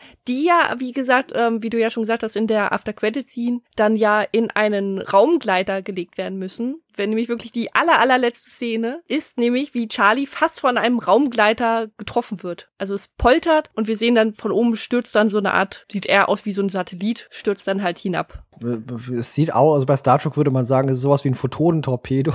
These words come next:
Speaker 2: <laughs> also irgend so, so ein kleines
Speaker 1: <laughs>
Speaker 2: Ding, was da einschlägt plötzlich.
Speaker 1: Ja, so wie bei Khan, genau.
Speaker 2: Genau, und offenbar kriegt das auch außerhalb niemand mit sonst.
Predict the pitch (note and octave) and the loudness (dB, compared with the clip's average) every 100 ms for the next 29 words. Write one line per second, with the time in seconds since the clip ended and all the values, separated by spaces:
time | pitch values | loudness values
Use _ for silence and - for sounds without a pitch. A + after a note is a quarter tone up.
0 | - - D3+ - D3+ C#3+ C#3+ C3+ B2+ C3 | 2 2 0 0 2 2 2 2 2 2
1 | B2+ B2+ D#3 D#3 - D3 F3 E3 C3+ - | 2 6 6 4 0 0 -2 0 -2 -2
2 | C3 B2+ F3 - C3 C3 D#3+ - C3+ - | 0 2 2 2 0 2 0 -2 -4 -4
3 | E3+ F3 - - - - A3 G#3+ G3+ G3+ | -4 -4 -4 -12 -8 0 0 0 -2 -2
4 | G3 G3 G#3 G#3+ F3+ F#3+ D3 C3 B2+ B2+ | -2 -2 -2 -2 -6 -2 2 4 2 0
5 | B2 B2 B2 B2 B2+ - - - - D#3 | -2 -4 -2 -2 -4 -8 -6 -2 2 2
6 | C#3+ E3+ D#3 D3+ C#3 - D#3 - C#3+ C#3 | 0 0 0 0 2 4 4 4 4 4
7 | C#3 E3+ E3 C#3 E3 F3 - B2+ C3+ - | 2 2 2 0 0 -2 0 -2 -2 -6